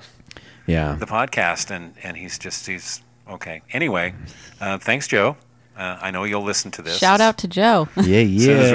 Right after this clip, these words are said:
Speaker 2: we put this out, and,
Speaker 1: T J C.
Speaker 2: and I sound horrible because of you. So
Speaker 1: Hey,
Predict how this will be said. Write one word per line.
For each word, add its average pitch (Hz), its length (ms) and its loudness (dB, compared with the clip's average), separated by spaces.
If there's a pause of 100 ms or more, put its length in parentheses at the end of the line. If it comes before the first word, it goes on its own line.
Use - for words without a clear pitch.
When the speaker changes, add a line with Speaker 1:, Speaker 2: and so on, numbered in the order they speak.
Speaker 2:
we 117 40 2
put 113 160 0
this 107 220 0
out, 92 140 4
and, 107 80 2
Speaker 1:
T 104 80 2
J 117 80 6
C. 110 160 2
Speaker 2:
and 127 260 2
I 98 120 2
sound 113 320 0
horrible 120 360 -2
because 95 360 -6
of 92 120 -8
you. 104 300 -4 (240)
So 90 420 -8
Speaker 1:
Hey, 80 380 -6